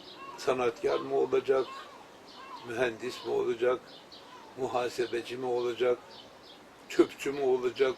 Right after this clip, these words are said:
polis mi olacak, zalim mi olacak, reisi cumhur mu olacak? Efendim, e, demek ki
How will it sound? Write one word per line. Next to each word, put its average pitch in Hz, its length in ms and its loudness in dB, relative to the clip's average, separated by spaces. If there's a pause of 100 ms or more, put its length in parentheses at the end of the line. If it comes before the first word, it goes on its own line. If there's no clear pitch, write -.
(100)
polis 120 420 -4
mi 131 60 6
olacak, 123 480 6 (1300)
zalim 135 440 4
mi 139 120 -2
olacak, 127 560 2 (840)
reisi 120 360 -2
cumhur 117 360 0
mu 127 220 -2
olacak? 117 440 2 (1120)
Efendim, 127 460 0 (680)
e, 127 40 0
demek 135 460 2
ki 156 60 -12